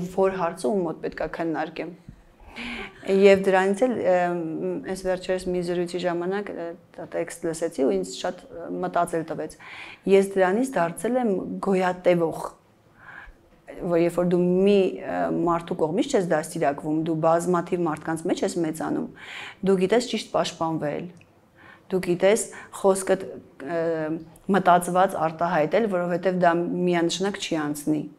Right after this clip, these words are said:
Օրինակ, եթե միայն մամաս լիներ, միանշանակ էր իր կարծիքը, չէ՞։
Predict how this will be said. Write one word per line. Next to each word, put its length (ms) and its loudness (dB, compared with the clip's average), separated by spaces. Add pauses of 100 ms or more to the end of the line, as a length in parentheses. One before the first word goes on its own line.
(320)
Օրինակ, 220 0
եթե 140 0
միայն 320 4
մամաս 320 0
լիներ, 420 4 (640)
միանշանակ 920 4
էր 100 0
իր 100 -2
կարծիքը, 460 -6
չէ՞։ 160 0